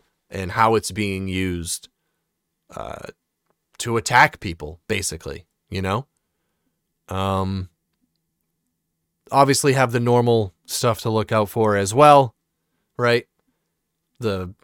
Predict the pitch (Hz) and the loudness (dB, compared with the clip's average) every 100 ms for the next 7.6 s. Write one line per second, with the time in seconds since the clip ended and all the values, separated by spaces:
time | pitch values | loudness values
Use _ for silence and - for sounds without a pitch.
0 | - 104 107 117 113 110 107 101 107 104 | -12 -8 -2 -2 0 0 -2 -4 -6 -6
1 | 92 - 123 117 113 92 110 107 104 101 | -8 -8 -8 -6 -6 -4 -2 0 0 -2
2 | 95 92 110 110 104 101 110 110 107 107 | -4 -2 -2 0 -2 -4 -2 -2 -2 -2
3 | 104 104 101 107 110 101 110 107 101 95 | -4 -4 -4 -2 -2 -2 -2 -2 -2 -4
4 | 92 90 - - _ _ _ _ - 147 | -8 -10 -14 -20 _ _ _ _ -4 -2
5 | 131 - 117 - 120 - - 113 101 113 | -2 -2 -4 -2 -4 -6 -6 -4 -4 -4
6 | 98 110 101 104 98 104 98 92 _ _ | -4 -6 -6 -6 -4 -4 -4 -8 _ _
7 | - 101 92 92 90 | -10 -6 -6 -6 -8